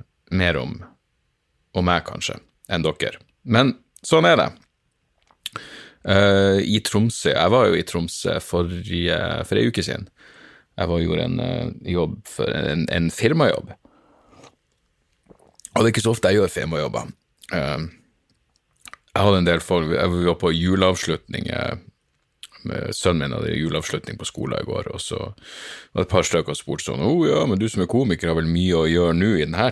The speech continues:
tida?» Jeg sa, «Nei, ikke noe mer enn vanlig, jeg gjør ikke så jævla mye julebord.»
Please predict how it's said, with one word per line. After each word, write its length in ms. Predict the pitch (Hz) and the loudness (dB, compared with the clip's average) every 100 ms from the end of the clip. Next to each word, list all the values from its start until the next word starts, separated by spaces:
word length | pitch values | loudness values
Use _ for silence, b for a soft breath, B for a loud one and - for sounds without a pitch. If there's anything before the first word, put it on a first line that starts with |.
| - | -2
tida?» 320 | - - - 78 - | -4 -2 -4 -6 -6
Jeg 140 | 117 | 0
sa, 100 | 104 | 2
«Nei, 640 | 104 160 180 185 143 113 | 4 4 4 2 2 0
ikke 160 | 156 185 | -2 -2
noe 80 | 160 | 0
mer 240 | 147 160 | 2 2
enn 140 | 104 90 | 2 2
vanlig, 340 | 170 151 92 | 2 2 2
jeg 160 | 92 135 | 4 2
gjør 180 | 151 80 | 2 -2
ikke 100 | 82 | -4
så 140 | 64 | -2
jævla 200 | 78 78 76 | -2 -2 -2
mye 180 | 76 - - _ _ _ _ _ _ _ _ _ - - | -2 -4 -8 _ _ _ _ _ _ _ _ _ -18 -10
julebord.» 840 | 78 80 85 85 80 78 76 - | -6 -2 0 0 0 -2 -4 -6